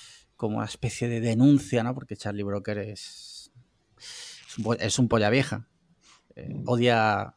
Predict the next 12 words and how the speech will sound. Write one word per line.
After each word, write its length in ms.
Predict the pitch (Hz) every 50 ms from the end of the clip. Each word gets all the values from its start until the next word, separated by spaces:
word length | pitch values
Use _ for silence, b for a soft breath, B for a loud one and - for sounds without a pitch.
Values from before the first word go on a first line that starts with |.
| _ _
muchas 320 | 120 123 120 - - 104
cosas 380 | - 131 123 - - 117 - -
y 40 | 117
se 160 | - - 101
le 80 | 92 95
ve 60 | 98
el 80 | 104 101
plumero, 460 | - 113 107 104 117 113 104 113 - b b b b b b b b _ _ _ - - - _ -
pero 320 | 110 104 98 98 98 95
tiene, 540 | - 98 104 101 101 98 95 95 98 98 98 -
tiene 280 | 104 98 101 107 107
talento. 480 | 104 104 101 107 113 107 - 113 -